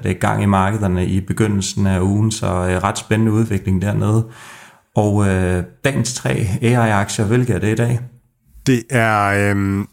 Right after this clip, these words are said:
Speaker 2: Air Test, øh, Sim-, Systems, øh, Procore og, øh, Coursera. Tre aktier, som, som vi ikke har talt så meget om, men jeg tror, de er meget spændende køb, alle tre lige nu.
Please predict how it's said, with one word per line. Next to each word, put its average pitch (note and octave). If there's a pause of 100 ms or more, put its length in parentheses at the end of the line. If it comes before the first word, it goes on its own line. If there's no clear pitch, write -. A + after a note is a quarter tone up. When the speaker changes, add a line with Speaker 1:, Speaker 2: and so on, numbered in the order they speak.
Speaker 2:
Air C3 (320)
Test, -
øh, A#2+
Sim-, C3+
Systems, B2
øh, A2
Procore B2
og, G2+ (320)
øh, G#2+
Coursera. A#2+ (400)
Tre B2
aktier, A2
som, G#2
som G#2
vi G#2+
ikke A2
har B2
talt A2+
så -
meget A2+
om, A2
men A2
jeg G2
tror, A#2
de G#2
er G2
meget G#2
spændende A2
køb, A2+
alle G#2
tre A2+
lige G#2+
nu. G#2